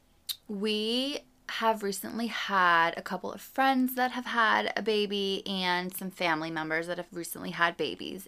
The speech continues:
And I am learning that I'm not really a baby person. <laughs> I mean, I did not enjoy the newborn phase at all anyways, uh, mostly because I was in a bad mental state postpartum.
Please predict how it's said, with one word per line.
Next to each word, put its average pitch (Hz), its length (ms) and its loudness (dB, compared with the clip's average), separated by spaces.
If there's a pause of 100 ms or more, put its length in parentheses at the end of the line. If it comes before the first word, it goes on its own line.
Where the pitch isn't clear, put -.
And 180 500 2 (1000)
I 240 440 4 (360)
am 294 320 4
learning 208 760 0
that 202 760 4 (320)
I'm 262 140 0
not 370 220 -2
really 233 280 0
a 180 180 -6 (120)
baby 196 360 2
person. - 760 -4 (280)
<laughs> - 280 -10
I 240 120 8
mean, 226 340 0 (540)
I 240 300 10
did 247 160 2
not 208 260 2
enjoy 180 540 0
the 180 140 -2
newborn 170 420 0
phase 175 460 -2 (100)
at 156 180 0
all 143 320 0
anyways, 202 800 0
uh, 175 200 4
mostly 170 400 -2
because 170 300 -4
I 156 100 2
was 151 120 -6
in 156 100 -4
a 151 60 -6
bad 147 240 0
mental 147 300 -6
state 233 360 -4
postpartum. 202 680 -4